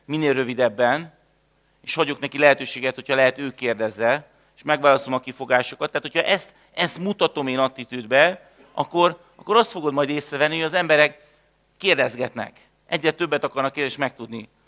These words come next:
Eljött hozzánk, ö, néhány nappal ezelőtt egy házaspár, nem üzleti ügybe, teljesen más ügybe, egy baráti,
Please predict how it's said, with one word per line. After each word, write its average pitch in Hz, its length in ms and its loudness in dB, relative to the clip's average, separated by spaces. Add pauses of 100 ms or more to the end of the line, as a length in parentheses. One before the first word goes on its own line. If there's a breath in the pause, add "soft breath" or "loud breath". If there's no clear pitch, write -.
(160)
Eljött 160 260 -2
hozzánk, 147 440 0 (120)
ö, 139 300 -2
néhány 139 280 0
nappal 139 280 0
ezelőtt 131 360 -2
egy 123 100 -4
házaspár, 139 760 2 (440 soft breath)
nem 185 180 -2
üzleti 135 320 -2
ügybe, 127 180 -6
teljesen 131 500 0
más 127 220 -4
ügybe, 127 180 -4
egy 127 100 -4
baráti, 127 480 2